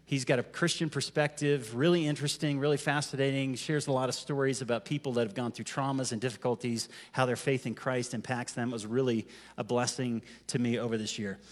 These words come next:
The next is three apps. I know apps are big. And here are three apps that really blessed me in my own walk with the Lord. The first is Lectio three sixty-five, which is a prayer app. It kinda guides you in meditated prayer.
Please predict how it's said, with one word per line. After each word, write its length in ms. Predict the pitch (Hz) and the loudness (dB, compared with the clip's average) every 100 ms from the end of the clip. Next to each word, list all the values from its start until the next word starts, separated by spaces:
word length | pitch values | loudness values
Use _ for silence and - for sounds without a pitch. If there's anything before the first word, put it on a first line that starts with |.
| - - | -18 0
The 100 | 156 | 4
next 320 | 165 220 - | 6 4 2
is 100 | 185 | -2
three 360 | - 147 151 147 | -4 0 2 2
apps. 640 | 120 98 78 - - - - | 0 -4 -4 -8 -10 -12 -6
I 60 | |
know 120 | 135 131 | -4 0
apps 360 | 139 147 - | 2 0 -2
are 80 | 127 | -2
big. 400 | 104 90 71 - - _ _ _ _ _ _ | -2 -4 -6 -16 -20 _ _ _ _ _ _
And 100 | 127 | -2
here 160 | 135 240 | 4 4
are 60 | |
three 300 | 196 - 175 | 4 4 6
apps 280 | 139 143 - | 6 4 2
that 100 | 143 | -2
really 360 | 117 131 170 175 | 0 2 4 4
blessed 420 | 131 131 139 - | 2 2 2 2
me 140 | 139 127 | 0 2
in 80 | |
my 160 | 110 110 | 2 0
own 380 | 117 131 131 120 | -2 0 0 0
walk 320 | 113 117 - | 0 0 -2
with 100 | 110 | -6
the 100 | 113 | -2
Lord. 280 | 107 107 104 | 0 0 0
The 80 | 113 | -2
first 340 | 160 165 - | 0 0 0
is 200 | 123 107 | -2 -2
Lectio 580 | - 117 143 - 143 131 | -2 2 2 2 2 2
three 180 | 147 147 | 0 0
sixty-five, 800 | - 147 - - 127 131 196 165 | 0 -4 -6 -2 0 2 2 0
which 200 | 147 120 | -2 -2
is 120 | 101 | -2
a 100 | 104 | -2
prayer 380 | - 127 123 107 | -2 2 2 2
app. 360 | 123 208 - - - - _ _ _ _ _ - | 0 -4 -10 -20 -20 -20 _ _ _ _ _ -6
It 120 | 135 | -4
kinda 240 | - 151 127 | 2 2 4
guides 360 | 123 131 147 | 4 6 4
you 120 | 139 139 | 2 2
in 120 | 120 | 4
meditated 540 | 127 135 151 127 120 | 2 2 2 2 2
prayer. 500 | - 117 117 165 185 | 0 0 2 0 -4